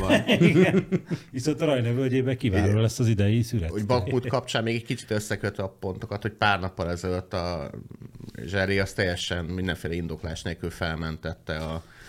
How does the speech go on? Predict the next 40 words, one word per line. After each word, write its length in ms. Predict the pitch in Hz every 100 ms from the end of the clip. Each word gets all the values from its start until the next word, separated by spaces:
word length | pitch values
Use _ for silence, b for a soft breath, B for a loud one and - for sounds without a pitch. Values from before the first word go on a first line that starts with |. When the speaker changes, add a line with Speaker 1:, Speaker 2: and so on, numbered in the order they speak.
| B B
Speaker 3:
donetszki 580 | 82 82 80 - - 80
védelőknek 680 | 78 82 80 80 76 87 82
a 80 | 78
parancsnokát. 920 | 87 82 82 - 87 - 107 - - - _ _ b b b b b b b b -
És 380 | 90 90 - - - - -
most 480 | 101 120 120 - 85 82 - -
tegnapi 500 | 95 90 85 - 82
hír, 420 | 85 95 113 117
hogy 200 | - 82
a 500 | 85 82 78 78 73 - -
utódja, 760 | - 95 123 110 101 107 107 101
vagy 140 | 76
a 40 | -
szárazföldi 720 | - 85 78 - 76 78 76
erőknek 420 | 69 76 - -
a 40 | -
parancsnoka, 480 | 85 82 - 80 78
nem 120 | 80
tudom, 220 | 80 80
ki 100 | -
őt 120 | 82
átvette 500 | 82 80 78 80 -
a 260 | 62 69 -
parancsnokságot, 720 | 82 90 98 107 - 98 98
az 120 | 90
beküldött 600 | 92 92 - 76 73 80
egy 100 | 76
eddigi 540 | 82 78 76 76 80 78
teljesen 400 | - 80 78 -
érintetlen, 600 | 71 80 - 73 - 78
meg 200 | 78 80
tartalékolt 680 | - 80 - 78 76 78 76
harckocsi 540 | - 85 - 80 - 78
dandárt 520 | 80 80 73 80 76
Bakhmutba, 460 | 78 - 78 73
hogy 120 | 78 78
mindenképpen 680 | 80 78 76 80 - 78
meg 180 | 73 76
kell 200 | - 69
védeni. 460 | 76 76 71 73